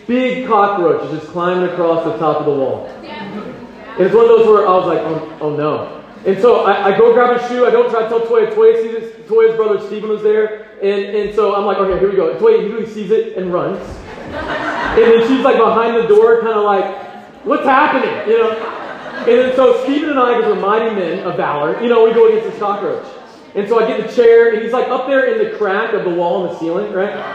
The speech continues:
And, and Steven, Steven's a big old dude. Steven, Steven, my brother, he's, like, six two, two twenty. And, and so he's behind me, he's like, "All right, coach, you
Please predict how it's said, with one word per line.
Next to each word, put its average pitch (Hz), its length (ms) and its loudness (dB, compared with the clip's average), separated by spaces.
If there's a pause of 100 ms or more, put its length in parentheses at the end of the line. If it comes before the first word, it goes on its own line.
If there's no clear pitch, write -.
(220)
And, 214 280 4
and 220 100 -2
Steven, 262 340 0
Steven's 285 260 -4
a 180 80 0
big 233 160 2
old 220 220 6
dude. 226 320 0
Steven, 240 360 -6
Steven, 233 220 -6
my 220 120 0
brother, 208 180 2
he's, - 80 0
like, - 160 -2
six 214 260 -6
two, 196 300 -4
two 185 80 -8
twenty. 185 320 -6 (200)
And, 214 180 6
and - 80 0
so 208 120 6
he's 262 140 0
behind 214 300 2
me, 208 60 0
he's 202 80 0
like, 190 220 0
"All 185 80 0
right, - 140 -2
coach, - 140 -10
you 202 60 -8